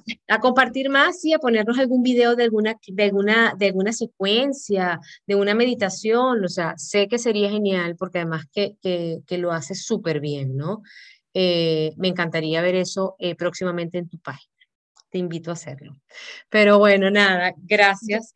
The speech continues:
Speaker 1: hermana, por aceptar la invitación. De verdad, es un
Speaker 2: Sí.
Speaker 1: placer siempre hablar contigo de, de, de cómo, eh, el yoga, la meditación,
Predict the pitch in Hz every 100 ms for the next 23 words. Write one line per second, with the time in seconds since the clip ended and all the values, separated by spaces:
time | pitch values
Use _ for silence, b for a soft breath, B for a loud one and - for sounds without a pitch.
0 | - 180 180 180 185 190 180 170 175 180
1 | _ 202 196 190 185 185 - 170 165 180
2 | 190 196 185 - 175 165 165 165 B B
3 | - 190 185 175 175 180 185 185 190 175
4 | - 185 175 180 180 175 175 165 180 180
5 | 190 185 185 190 185 180 165 _ _ _
6 | _ _ - 180 185 180 - - 175 -
7 | 208 202 208 233 233 b b b _ 190
8 | 185 - 185 175 196 196 190 190 185 185
9 | 185 175 175 165 - 175 175 175 170